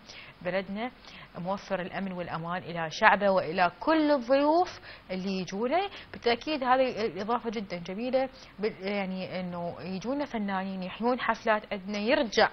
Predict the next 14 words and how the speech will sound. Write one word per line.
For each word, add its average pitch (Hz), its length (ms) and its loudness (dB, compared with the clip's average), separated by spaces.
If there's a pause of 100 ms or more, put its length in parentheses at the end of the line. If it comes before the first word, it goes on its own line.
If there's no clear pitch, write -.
المستوى 196 720 2
الفني 196 580 -4
يرتفع 202 500 0
من 180 160 -2
جديد، 185 400 -6 (120)
ترجع 226 380 6
الأمور 202 520 0 (380)
اللي 196 680 0 (100)
كنا 254 220 4
مفتقديها 233 840 6
على 208 360 6 (100)
سنوات 233 600 2
طويلة 190 460 0
بصراحة. - 640 -6